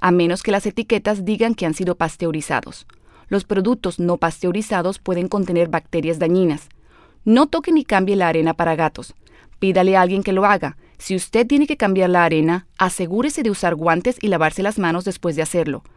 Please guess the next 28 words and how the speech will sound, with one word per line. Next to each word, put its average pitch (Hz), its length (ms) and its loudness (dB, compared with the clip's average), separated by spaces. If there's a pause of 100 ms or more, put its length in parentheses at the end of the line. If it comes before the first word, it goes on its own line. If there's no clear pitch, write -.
(340)
La 190 200 6
arena 196 280 2
para 254 240 0
gatos 170 360 -2
usada 175 440 -2
puede 170 220 -2
tener 160 260 -2
parásitos 165 680 -4
nocivos. - 540 -6 (840)
Manténgase 277 560 2
alejada 202 400 2
de 202 80 -2
los 180 160 -2
roedores 170 640 0
y 190 80 -6
sus 165 160 -8
desechos. - 500 -4 (380)
Contrate 180 500 0
a 165 60 2
un 165 100 0
exterminador 190 720 0
profesional 190 580 -2
de 196 80 -2
plagas 202 480 0 (240)
para 185 220 2
que 180 160 -2
elimine 185 320 2
insectos 240 580 0